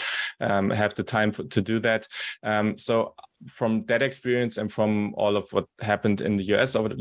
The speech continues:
like, the last years, what kind of learnings do you have and how do you want to adapt that to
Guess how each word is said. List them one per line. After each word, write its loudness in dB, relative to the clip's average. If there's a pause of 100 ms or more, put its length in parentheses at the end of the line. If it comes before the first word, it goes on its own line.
like, 2
the -4 (100)
last 0 (120)
years, 0 (520)
what 6
kind 2
of -4
learnings 0
do 0
you 4
have 2
and 2
how 4
do -2
you -2
want 4
to -2
adapt 2
that 0 (440)
to 0